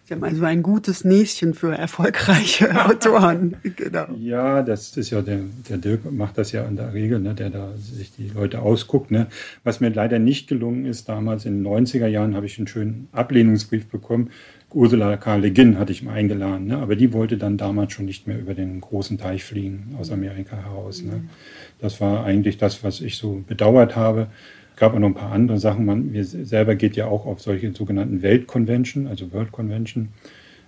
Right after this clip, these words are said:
Speaker 2: wenn sie in, in Europa stattfinden. Und da war auch einer meiner Lieblingsautoren, aber der war dann tatsächlich kurz bevor der Weltcon stattfand, äh, verstorben, ne? Und
Speaker 1: Mhm.
Speaker 2: dann konnte man den nicht mehr treffen, ne? Das ist dann immer so, wo man das etwas bedauert.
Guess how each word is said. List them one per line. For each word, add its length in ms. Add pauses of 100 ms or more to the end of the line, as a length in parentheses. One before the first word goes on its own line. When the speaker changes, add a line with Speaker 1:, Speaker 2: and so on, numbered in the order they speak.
Speaker 2:
wenn 160
sie 120
in, 380
in 80
Europa 380
stattfinden. 680 (220)
Und 580
da 100
war 100
auch 160
einer 320
meiner 540
Lieblingsautoren, 760
aber 160
der 160
war 80
dann 300
tatsächlich 480
kurz 260
bevor 380
der 260
Weltcon 380
stattfand, 520
äh, 140
verstorben, 640
ne? 200
Und 100
Speaker 1:
Mhm. 20
Speaker 2:
dann 540 (180)
konnte 200
man 140
den 140
nicht 200
mehr 140
treffen, 380
ne? 120
Das 200
ist 180
dann 80
immer 160
so, 220
wo 40
man 160
das 200
etwas 240
bedauert. 480